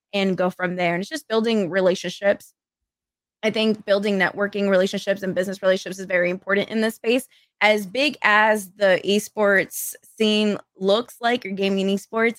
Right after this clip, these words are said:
it's still so very small at the same time. Um, from what I know, I'm the only Greta Camacho in this <laughs> space. Correct me if I'm wrong, but, like, the only official chica in the space. So it's one of those things where,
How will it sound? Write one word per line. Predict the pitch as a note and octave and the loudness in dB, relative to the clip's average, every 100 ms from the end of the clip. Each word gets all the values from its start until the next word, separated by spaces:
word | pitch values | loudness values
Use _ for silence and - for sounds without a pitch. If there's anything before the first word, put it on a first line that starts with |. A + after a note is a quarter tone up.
| - | -2
it's | G3+ G3 - _ _ - | -2 -2 -6 _ _ -4
still | G#3+ F#3+ | -2 -2
so | - G#3 F#3+ | -2 0 2
very | G3 G3 G3 | 2 2 0
small | - F3+ | -4 -8
at | F#3+ | -6
the | G3 | -6
same | - F#3+ F#3+ | -6 -4 -2
time. | F3+ G3+ C#4+ - _ _ - | 0 0 0 -4 _ _ -2
Um, | G3 F#3 F3+ F#3 F3+ _ _ _ _ | 2 2 2 0 -6 _ _ _ _
from | G#3 | 0
what | G#3 | 2
I | G3+ | 2
know, | G#3+ A3+ | 2 2
I'm | F#3 | 0
the | F#3 F#3 | 0 -2
only | F3 | -2
Greta | F3 F#3 F#3+ | -2 -2 -2
Camacho | - - A3 - G#3 | -2 -2 -2 0 0
in | A3+ | 0
this | A#3+ | -2
<laughs> | - | -4
space. | C4+ D4+ G4 G4 - A4+ | -4 0 -2 -2 -10 -10
Correct | - A3 G#3 B3 | -4 0 2 2
me | C4+ | 0
if | A#3+ | 0
I'm | A#3 C4+ | 0 0
wrong, | B3 C#4 G4 G#4+ E5 - | 2 2 0 -4 -10 -8
but, | C#4 C#4+ D4+ | -4 -2 0
like, | D4+ C4 | 0 -2
the | A3+ G#3+ | 0 0
only | A3+ A#3+ | 0 0
official | A#3+ B3+ C4+ C#4 | 0 -2 -2 -2
chica | B3+ C4+ C4+ | -4 -4 -2
in | C4 | 0
the | C4+ | -2
space. | C#4+ D4 C4 | -4 -6 -4
So | A#3+ | -2
it's | A3 G#3+ | -2 -2
one | A#3+ | -4
of | A#3 | -2
those | A3 | -2
things | A3 A3 G#3 | -4 -4 0
where, | G3+ F#3+ | 0 0